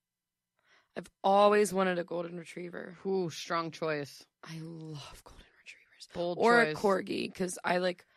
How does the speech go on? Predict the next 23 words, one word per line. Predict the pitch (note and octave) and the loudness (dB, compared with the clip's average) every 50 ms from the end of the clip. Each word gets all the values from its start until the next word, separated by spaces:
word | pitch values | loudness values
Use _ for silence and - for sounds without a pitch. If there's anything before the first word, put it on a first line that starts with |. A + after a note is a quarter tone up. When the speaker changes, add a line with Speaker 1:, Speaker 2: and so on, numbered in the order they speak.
| _ _ _ _ _ | _ _ _ _ _
Speaker 2:
Oh, | - G#3 G#3 G3+ G3 G3 | -6 -4 -2 0 0 0
love | F#3+ F#3+ F#3+ G3 G3 G3 F3+ | -2 -2 0 0 0 0 -2
a | F#3+ F#3+ | -4 -4
good | E3+ F#3 F#3 F3+ F3 | -4 -4 -4 -4 -6
corgi. | - - - G3 F#3 F3+ F3+ F3 E3 F3 F3 E3+ E3+ E3 D#3+ E3+ | -10 -10 -6 -2 -2 -2 -2 -2 -4 -6 -4 -4 -2 -2 2 6
Speaker 1:
I | A3 A3+ | 6 6
relate | A#3 A#3 A3+ G#3 G3+ G3 G3 G#3 A3+ | 8 6 4 4 2 0 -2 -2 -4
to | - G#3+ G#3 | -4 -2 0
them | G#3+ G#3+ G#3+ A3 | 2 2 2 0
'cause | G3+ G3 | -2 -2
they | F#3+ F#3 | -4 -4
have, | - F#3 | -4 -4
like, | F#3 F3+ - | -6 -6 -6
little | F#3+ F#3+ - | -8 -8 -6
stubby | - - - - - G#3+ - | -6 -8 -8 -8 -8 -8 -6
legs, | - - - - F3 - - | -4 -4 -4 -6 -8 -10 -10
and | - - | -8 -6
I | G2 - | -6 -6
have | - - | -6 -6
little | - - - | -8 -8 -10
stubby | - - - - - - | -10 -8 -8 -6 -6 -4
Speaker 2:
<laughs> | G2+ | -4
Speaker 1:
legs. | G2 - - - - - - - - - | -2 -2 -2 -4 -4 -6 -8 -10 -12 -14